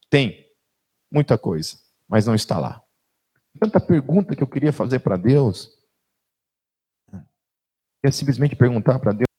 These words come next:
não está lá. Como funciona. Certo? A Bíblia, ela não esgota a revelação, mas ela é suficiente. Amém? Vocês entenderam isso?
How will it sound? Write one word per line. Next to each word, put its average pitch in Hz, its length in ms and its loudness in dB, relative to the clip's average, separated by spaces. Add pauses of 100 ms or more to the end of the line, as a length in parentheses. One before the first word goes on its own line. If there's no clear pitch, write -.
(260)
não 156 140 2
está 151 200 -4
lá. 117 240 -4 (600)
Como 98 120 -2
funciona. 85 560 -4 (1000)
Certo? 120 320 0 (500)
A 107 140 0
Bíblia, 170 580 0 (280)
ela 143 180 2
não 170 240 0
esgota 113 960 0 (260)
a 98 80 -2
revelação, 107 840 0 (240)
mas 95 180 -4
ela 104 140 0
é 101 40 0
suficiente. - 800 -12 (1160)
Amém? 147 420 2 (720)
Vocês - 180 -4
entenderam 131 400 -2
isso? - 360 -4